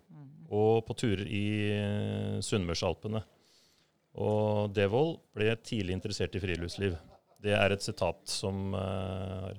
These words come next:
Speaker 2: du har fått inn med morsmelka. Eh, både det med forhandlingsevner, tenker jeg, i forhold til skipsforhandleren, og ikke minst natur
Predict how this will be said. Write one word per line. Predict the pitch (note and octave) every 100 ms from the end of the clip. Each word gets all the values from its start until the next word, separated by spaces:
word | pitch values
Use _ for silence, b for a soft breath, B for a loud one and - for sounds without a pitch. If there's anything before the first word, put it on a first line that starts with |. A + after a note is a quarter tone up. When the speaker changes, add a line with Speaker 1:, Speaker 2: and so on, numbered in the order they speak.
| A2
Speaker 2:
du | B2+
har | C3
fått | C#3+
inn | A#2+
med | C3+
morsmelka. | C#3 G#2 - A#2+ A2+ E3 - B B B B B - -
Eh, | A#2 A#2
både | A#2+ C3 A2+ A2+
det | A2
med | G#2+ A2
forhandlingsevner, | A2+ F2+ G2+ A2 A#2 B2+
tenker | C3+ B2+ B2
jeg, | G#2+
i | G#2
forhold | - F#2+
til | - G2+ G2+ G2+ G2+ G2 G2 G2 G2
skipsforhandleren, | G2 F#2 - G2 G#2+ A2+ C3 A2+
og | G#2+ G#2+ G#2+ G#2+ G#2+ G#2+ G#2+
ikke | G#2 G#2+
minst | G2 G2 -
natur | G#2 - F#2 G2